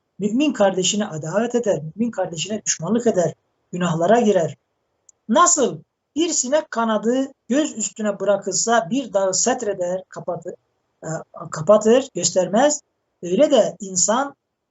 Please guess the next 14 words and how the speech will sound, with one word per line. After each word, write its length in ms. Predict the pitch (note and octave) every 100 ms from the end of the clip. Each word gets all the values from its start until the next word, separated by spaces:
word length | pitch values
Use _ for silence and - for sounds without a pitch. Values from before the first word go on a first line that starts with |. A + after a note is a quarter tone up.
| _
garaz 400 | F3 F#3+ D4 A3
damarıyla 720 | G#3+ G3+ G3 F#3+ F3+ E3+ D#3+ _ _ _ _ _ _ _
sinek 500 | - - G3+ C4 D#4+
kanadı 340 | - B3 A#3+ B3
kadar 500 | - A3 A3 G#3+ G#3
bir 140 | A3+
seyyiye 540 | A3 G#3+ G#3+ G3+ G#3+ C#4
ile, 420 | A#3 G3 F#3 F#3 - -
yani 300 | F#3 F3+ F3 - _
küçük 360 | - C#4+ - G#3
bir, 300 | G3+ F3 F#3
e, 340 | F3 E3+ E3
günah 340 | D#3 F#3+ B3+
ile 380 | G#3+ G3 D#3+ D#3